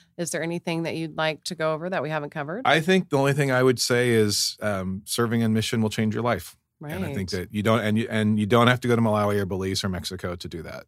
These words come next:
Speaker 1: Mm-hmm.
Speaker 2: And I, I, I will share last, you know, we hadn't been to Belize in three years, and being there last summer reminded me of, this is why I love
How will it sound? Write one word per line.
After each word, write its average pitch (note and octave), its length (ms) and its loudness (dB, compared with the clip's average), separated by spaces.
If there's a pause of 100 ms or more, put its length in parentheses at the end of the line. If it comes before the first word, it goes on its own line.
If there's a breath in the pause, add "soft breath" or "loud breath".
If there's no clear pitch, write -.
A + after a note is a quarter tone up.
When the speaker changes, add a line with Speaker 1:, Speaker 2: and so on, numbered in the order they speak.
(100)
Speaker 1:
Mm-hmm. C3+ 180 -14
Speaker 2:
And F#2 200 -6
I, F#2+ 380 -6 (140)
I, G2 200 -4
I G2+ 180 -2
will G2 180 -4
share F#2+ 540 0 (480 soft breath)
last, A2 460 4
you A2 100 2
know, G2+ 60 4
we G2 100 2
hadn't G2+ 160 2
been G2 120 2
to F#2+ 60 -2
Belize F#2 320 -4
in F#2 100 -4
three F#2 200 -2
years, G2 320 -4
and F2 280 -6
being F#2 200 -2
there F#2 140 -4
last F2+ 240 -4
summer F#2+ 420 -4 (100)
reminded F#2 440 -4
me F#2 120 -4
of, E2+ 160 -10
this F#2 200 -4
is E2+ 160 -10
why F2 240 -4
I - 20 -6
love F2 460 -12